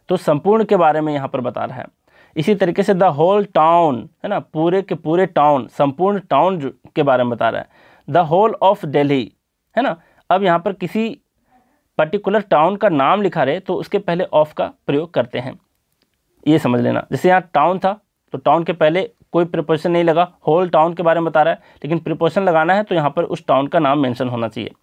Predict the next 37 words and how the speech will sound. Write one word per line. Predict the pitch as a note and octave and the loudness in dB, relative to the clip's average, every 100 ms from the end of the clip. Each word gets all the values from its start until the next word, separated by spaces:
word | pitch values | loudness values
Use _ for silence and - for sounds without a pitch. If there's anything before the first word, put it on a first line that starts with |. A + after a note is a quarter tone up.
| _ - - | _ -20 -10
इसी | D3 F#3 | -2 0
तरीके | F3 E3 - | 2 0 0
से | F#3+ | 0
"The | E3 C#3+ | 2 2
whole | C#3 F#3 F3+ | 0 -2 0
country" | D3+ E3 F3 G3+ | -2 -2 -4 -4
के | F#3+ | 0
बारे | D#3 C#3+ | 2 2
में | B2+ | 0
बता | - | -2
रहा | A2 | -4
है, | - - - | -6 -16 -4
"The | C#3 D#3 | -2 2
whole | G3 G#3 - F#3+ | 2 2 2 0
of | - - | 0 -8
India" | F#3 G3+ F3+ | 0 2 2
बता | D#3 B2 | 2 0
रहा | A2 | 0
है, | - | -4
मतलब | C#3+ E3 | -6 -6
कंट्री | D3 C3+ E3+ | -4 -4 -2
का | F3 | -2
नाम | D3 C#3+ F3 | 0 2 2
आ | E3+ | 2
गया | F3 | 0
स्पेसिफिक | E3+ F3 E3+ F#3+ F#3 _ G3 | -2 -6 -6 -8 -10 _ -2
तौर | F3 | -2
पे, | F#3+ G3 | -2 -8
तो | _ - | _ -10
इसके | D3+ E3 | -6 -4
पहले | D3 D#3+ | 0 0
of | - C#3 | 2 0
का | - | 0
इस्तेमाल | C3+ C#3 C#3+ D3+ | -2 -2 -4 -4
किया | B2+ B2 | -2 -2
गया | A#2+ | -2
है। | B2 | -8